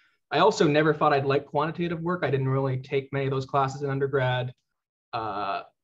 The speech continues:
I was always okay at math, but I never really saw it as what I did. But, uh, I had a master's thesis idea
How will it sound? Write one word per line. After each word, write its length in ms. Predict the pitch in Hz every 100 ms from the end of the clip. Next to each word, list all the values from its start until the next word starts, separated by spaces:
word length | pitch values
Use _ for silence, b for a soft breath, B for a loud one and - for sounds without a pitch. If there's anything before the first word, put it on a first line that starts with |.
| -
I 80 |
was 120 | 139 143
always 240 | 151 147
okay 320 | 151 127 139
at 140 | 147 147
math, 320 | 143 147 -
but 60 |
I 40 | 120
never 160 | 123
really 140 | 135 135
saw 180 | 131 135
it 40 |
as 100 | 131
what 100 | 131
I 100 | 110 -
did. 380 | 151 175 175 143
But, 220 | 123 117 - _ _ _ _ _
uh, 140 | 107 85
I 80 | 123
had 280 | 131 139
a 40 | 135
master's 480 | 127 135 131 147 131
thesis 260 | 143 135 135
idea 680 | 135 135 135 135 135 131